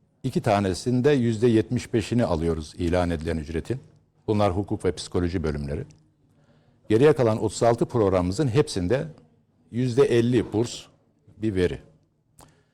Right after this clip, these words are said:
Yani diyelim ki yüz lira diyorsak elli liraya aslında deniyor. Ama ikinci bir şeyimiz daha var, kapsamı geniş bir şeyimiz. O da, e,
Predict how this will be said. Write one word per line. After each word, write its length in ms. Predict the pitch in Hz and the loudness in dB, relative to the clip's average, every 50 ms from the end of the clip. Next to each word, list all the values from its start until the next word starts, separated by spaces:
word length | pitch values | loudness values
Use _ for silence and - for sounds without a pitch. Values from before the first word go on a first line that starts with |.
| _ _ _ _ _ _ | _ _ _ _ _ _
Yani 280 | - 113 95 95 95 95 | -2 0 0 0 2 2
diyelim 240 | 117 110 101 95 90 | 2 2 2 0 -4
ki 120 | - 92 | -4 -2
yüz 240 | 92 123 123 107 98 | 0 0 0 2 2
lira 200 | 104 104 95 95 | 2 2 2 2
diyorsak 500 | 120 110 82 - - 147 - - - - _ _ _ _ _ _ - | 2 0 2 2 0 -2 -2 -2 -14 -20 _ _ _ _ _ _ 2
elli 280 | 147 139 127 120 104 | 2 4 4 2 0
liraya 320 | 95 90 85 80 71 67 - - _ _ _ | 2 0 0 0 -2 -4 -8 -16 _ _ _
aslında 380 | 87 80 - - 82 76 67 67 | -8 -8 -8 -8 -12 -10 -10 -12
deniyor. 220 | 64 - - - _ _ _ _ _ _ _ _ _ _ _ _ | -14 -14 -18 -20 _ _ _ _ _ _ _ _ _ _ _ _
Ama 140 | - 135 156 | 2 4 4
ikinci 360 | 151 143 - 165 165 156 165 | 2 4 2 2 2 2 -2
bir 40 | 147 | -2
şeyimiz 360 | - - 143 131 127 123 110 | 0 2 2 4 4 2 2
daha 220 | 123 123 117 117 90 | 2 2 2 4 2
var, 140 | 85 80 - | 2 0 0
kapsamı 360 | 92 87 - - 90 87 87 | -4 -6 -4 -4 -4 -4 -2
geniş 340 | 82 90 87 80 - - - | -2 -2 -2 -4 -6 -10 -16
bir 40 | |
şeyimiz. 380 | 80 - 82 80 - 147 143 - - | -8 -4 -4 -2 -2 -4 -6 -4 -2
O 160 | - 139 107 | -2 2 4
da, 200 | 104 123 143 147 - - _ _ _ _ - _ _ _ _ _ _ _ _ - | 2 2 2 -2 -8 -20 _ _ _ _ -20 _ _ _ _ _ _ _ _ -2
e, 240 | 107 107 104 98 | 0 2 2 2